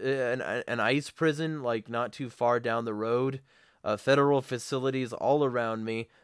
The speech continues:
military base that, that, that the thing was being held on, like, a part of it that isn't being used for residency anymore, so basically it's just defunct.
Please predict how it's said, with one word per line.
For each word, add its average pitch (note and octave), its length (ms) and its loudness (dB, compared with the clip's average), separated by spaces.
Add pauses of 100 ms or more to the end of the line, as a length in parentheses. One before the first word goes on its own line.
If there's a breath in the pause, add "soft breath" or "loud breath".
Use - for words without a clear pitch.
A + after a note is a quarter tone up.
military C3+ 640 2
base A#2+ 600 -4
that, A2+ 300 -6
that, G#2+ 200 -8
that G#2+ 200 -6
the G#2 100 -8
thing C3 240 -4
was A#2 160 -8 (140)
being B2 280 -4
held B2 400 -2
on, F#2+ 320 -4 (380 soft breath)
like, A2 180 0
a A#2+ 60 -2
part C3 260 2
of A#2+ 100 -2
it A#2+ 120 -6
that A#2+ 100 -4
isn't A#2 300 -8
being A#2 260 -6
used A#2 300 -6
for G#2+ 180 -6
residency B2+ 640 -4
anymore, C3+ 460 -2
so A2 240 -6
basically A2+ 600 -4
it's A2 240 -8
just A2+ 300 -8
defunct. A2 760 -6